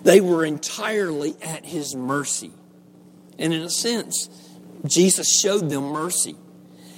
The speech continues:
He sent them into a herd of pigs instead of sending them into the abyss immediately. Although we know from the book of Revelation, chapter twenty,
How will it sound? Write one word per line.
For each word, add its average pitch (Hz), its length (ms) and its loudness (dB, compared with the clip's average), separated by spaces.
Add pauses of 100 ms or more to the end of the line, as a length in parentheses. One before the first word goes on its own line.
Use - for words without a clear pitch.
(140)
He 185 120 8
sent 214 340 6
them 180 200 4
into 170 280 0
a 156 40 -2
herd 156 220 2
of - 180 -4
pigs 160 520 8
instead 147 480 0
of 135 120 -2
sending 151 460 -2
them 135 200 -6
into 131 260 -8
the 123 180 0
abyss 135 560 -2
immediately. 127 800 -4 (960)
Although 135 340 4
we 127 180 0
know 131 300 2
from 123 220 -10
the 113 60 -8
book 127 220 -8
of 117 120 -10
Revelation, 117 800 -6
chapter 127 360 -10
twenty, 147 460 -10